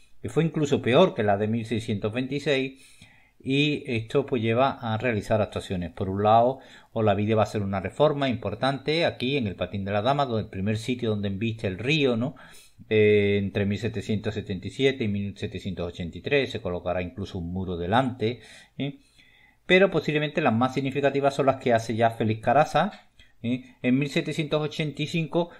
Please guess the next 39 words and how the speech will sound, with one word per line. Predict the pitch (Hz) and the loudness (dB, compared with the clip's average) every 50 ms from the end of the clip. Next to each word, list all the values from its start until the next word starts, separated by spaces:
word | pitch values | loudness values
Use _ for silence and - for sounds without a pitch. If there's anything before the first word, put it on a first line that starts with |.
| - _ | -20 _
realiza | - 135 139 131 131 135 135 - 151 | -2 0 2 2 2 0 4 4 4
el | 143 - - 127 120 113 | 4 4 0 -2 0 2
llamado | 123 117 123 123 139 143 | 2 2 2 2 2 2
Malecón | 143 131 123 117 110 113 120 117 120 | 2 2 2 2 0 0 0 0 2
del | 117 117 113 | 2 2 4
Arenal, | 117 120 131 147 180 208 156 90 80 - - - | 4 2 2 4 4 4 4 2 0 -8 -8 -8
¿eh? | 120 147 143 - | -8 -8 -6 -8
En | 98 92 | -8 -8
este | 87 85 - - 107 | -8 -10 -6 -6 -6
paseo | 107 - 101 - - - 120 120 110 107 | -4 -4 -6 -6 -4 -6 -4 -4 -4 -4
que | 110 104 | -4 -4
habíamos | 101 104 107 107 | -4 -4 -4 -4
llamado | 104 110 110 110 110 | -4 -4 -4 -2 -2
del | 110 110 | -2 0
Arenal, | 113 113 120 123 143 156 170 185 185 | 0 0 0 0 0 0 0 0 0
entre | 156 117 110 - 92 | -4 -6 -6 -4 -4
la | 90 87 | -4 -4
Torre | - - 98 104 101 | -4 -4 -4 -2 -2
del | 101 107 120 | -2 0 0
Oro | 127 131 127 120 113 107 113 - - - - - _ _ _ _ | 0 2 2 0 -2 -2 -6 -12 -20 -20 -20 -20 _ _ _ _
y | 107 104 | -6 -4
el | 101 95 | -4 -4
Puente | - 110 107 104 - 117 | -2 -2 -2 -2 -2 -2
de | 117 110 | -4 -2
Triana, | 117 127 143 147 143 139 143 156 156 | 0 2 2 4 4 2 0 -4 -4
toda | - 107 - | -2 -2 -2
esta | 110 - - 123 | -2 -2 -6 -6
zona, | 117 - 151 156 151 147 151 165 - - _ _ _ _ _ | -2 0 0 0 0 0 -4 -6 -6 -10 _ _ _ _ _
¿eh? | 113 113 | -8 -8
Aquí | 113 110 110 | -6 -6 -8
vemos | 87 85 85 85 | -8 -8 -8 -8
la | 85 82 - | -8 -8 -6
Plaza | - 85 - - | -8 -8 -8 -8
de | 82 82 | -10 -8
Toros | 90 87 87 | -8 -8 -6
ya | 90 92 90 | -6 -8 -8
pintada, | - 107 107 107 127 123 120 120 123 - - _ _ _ _ | -8 -10 -8 -2 -2 -2 -2 -2 -6 -10 -16 _ _ _ _
pues, | _ - 143 143 147 - - 143 | _ 6 6 6 6 4 0 -2
mm, | 127 117 120 123 | -2 0 0 -2